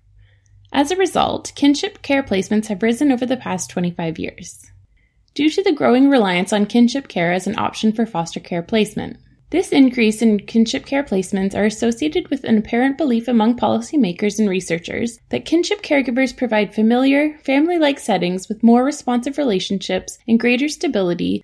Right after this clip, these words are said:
than what would be available from non-kin foster parents. Across the kinship care literature, popular research questions include how children's development,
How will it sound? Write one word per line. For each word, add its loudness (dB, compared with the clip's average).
than 6
what 4
would 0
be 2
available 2
from 2
non-kin 2
foster -6
parents. -8
Across -2
the -4
kinship 2
care 0
literature, -2
popular 0
research 0
questions -4
include -2
how -4
children's -2
development, -2